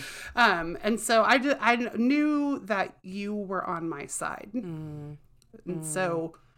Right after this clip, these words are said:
Speaker 1: and the other thing I like about mentors is you don't have to be unbiased.
Speaker 2: Yeah.
Speaker 1: Like, <laughs> you know, you'd take my word for it. Now, you, again, you always brought back truth.
Speaker 2: Yeah.
Speaker 1: And,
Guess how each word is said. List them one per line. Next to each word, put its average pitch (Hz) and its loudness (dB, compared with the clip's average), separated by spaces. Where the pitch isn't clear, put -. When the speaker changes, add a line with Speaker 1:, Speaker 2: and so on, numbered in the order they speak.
Speaker 1:
and 294 2
the - -2
other 277 0
thing 277 -4
I 262 0
like 233 0
about 214 0
mentors 214 -2
is 208 -4
you 196 -6
don't 254 -2
have 208 -2
to 214 -14
be 196 -4
unbiased. 180 -8
Speaker 2:
Yeah. 269 -10
Speaker 1:
Like, 185 0
<laughs> 185 -10
you 247 4
know, 269 8
you'd 226 2
take 240 2
my 269 8
word 254 4
for - -6
it. - -6
Now, 359 10
you, 359 8
again, 302 4
you 320 4
always 359 2
brought 247 0
back 196 -2
truth. 175 -4
Speaker 2:
Yeah. 190 4
Speaker 1:
And, 175 -2